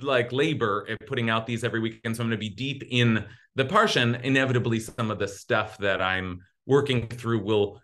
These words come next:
you know, I, I, I, I imagine that this class will sometimes pick up on, like, footnote seven and go, you know, a deeper dive into some of the stuff that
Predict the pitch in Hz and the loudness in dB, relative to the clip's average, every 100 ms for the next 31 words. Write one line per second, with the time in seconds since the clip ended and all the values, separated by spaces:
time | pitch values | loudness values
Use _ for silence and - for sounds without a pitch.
0 | _ _ 151 156 123 123 127 143 139 127 | _ _ -2 2 2 2 0 -2 -2 -2
1 | 127 123 127 131 135 143 139 135 123 127 | -2 -2 -4 -4 -2 -2 -2 -4 -4 -4
2 | 127 127 120 113 104 - 131 117 117 110 | -2 -4 -4 -4 -10 -10 -8 -4 -4 -4
3 | - 120 117 104 107 98 95 90 85 - | -4 -4 -2 0 0 0 0 0 -2 -10
4 | _ _ - 127 113 117 113 - - 117 | _ _ 0 0 2 0 0 -4 -2 0
5 | 113 90 - 78 110 117 104 - - 110 | 0 -4 -8 -8 -2 0 0 -6 -4 -2
6 | 107 95 101 113 113 110 107 98 95 95 | -2 -4 -6 -4 -2 -2 0 0 0 -4
7 | 80 92 - - - 95 92 - 92 - | -8 -14 -14 -16 -10 -8 -8 -10 -16 -2
8 | 98 90 - 92 90 | -2 -2 0 0 0